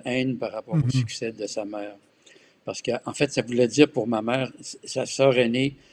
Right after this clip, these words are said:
Speaker 1: accompagnait sa mère dans ses spectacles et dans ses voyages, mais ma mère restait à la maison avec son père. Et puis, euh, pour toutes sortes de raisons, c'était pas une expérience agréable.
Speaker 2: Mhm.
Speaker 1: Et puis, ce qui fait que quand on, nous, on a grandi, on avait tous ces disques dans un ca-,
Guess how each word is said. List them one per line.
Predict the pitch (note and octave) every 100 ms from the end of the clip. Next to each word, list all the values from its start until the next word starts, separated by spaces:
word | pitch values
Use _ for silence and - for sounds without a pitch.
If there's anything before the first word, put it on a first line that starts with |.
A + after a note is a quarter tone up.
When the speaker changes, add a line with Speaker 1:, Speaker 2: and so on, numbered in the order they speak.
| -
Speaker 1:
accompagnait | A2 - A#2 B2 B2
sa | B2+ A#2+
mère | G#2+ A#2
dans | A2+ G#2+
ses | - G2+
spectacles | - G#2 - A#2 A#2+ -
et | A2
dans | G#2+
ses | G2+ G2+
voyages, | G2+ G2+ G#2 C3 -
mais | A2+
ma | G#2+ G#2+
mère | G#2+ A2
restait | A2 -
à | B2
la | A#2+
maison | A#2 A2 C3+
avec | A#2+ -
son | B2 A#2
père. | A#2 A2+ - _ _ _ _ - _ - _ -
Et | A#2
puis, | - - A#2+ A#2
euh, | A2
pour | - A#2
toutes | -
sortes | - C#3+ C#3
de |
raisons, | A#2 A#2 C#3+
c'était | D3 B2
pas | - C3
une | B2+
expérience | - - A2 B2 B2
agréable. | G#2+ G2+ G2 F#2+ A2 A#2 F#2 _ _ -
Speaker 2:
Mhm. | E3 B2 B2 A2+
Speaker 1:
Et | A2+
puis, | -
ce | A2+
qui | -
fait | - -
que |
quand | B2 C#3 B2+
on, | B2 A#2
nous, | D3
on | F3+
a | C3
grandi, | A#2 A2 A2 G#2 D#3+ F3+
on | A#2+
avait | A2 A2
tous | - A#2+
ces | - A2+
disques | G2 A#2 - B2
dans | G#2+ G#2
un | G#2
ca-, | B2+